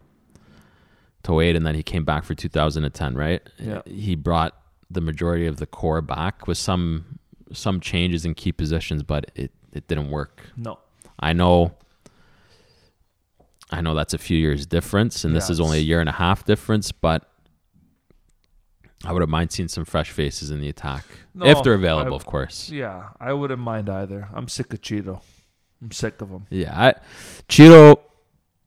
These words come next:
Speaker 1: he's a frustrating player. I don't think he's as bad <laughs> as his performances show. He's obviously not the most talented player on the ball. He does other great things that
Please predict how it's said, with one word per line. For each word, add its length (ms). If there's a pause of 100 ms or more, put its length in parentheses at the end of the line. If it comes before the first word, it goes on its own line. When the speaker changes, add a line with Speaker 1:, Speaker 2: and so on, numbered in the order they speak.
(240)
Speaker 1:
he's 160
a 60
frustrating 480
player. 180
I 40
don't 140
think 160
he's 160
as 160
bad 640 (400)
<laughs> 0 (160)
as 200
his 100
performances 580
show. 460 (180)
He's 160
obviously 400
not 280
the 40
most 300
talented 360
player 220
on 220
the 80
ball. 360 (880)
He 160
does 320
other 200
great 260
things 400
that 300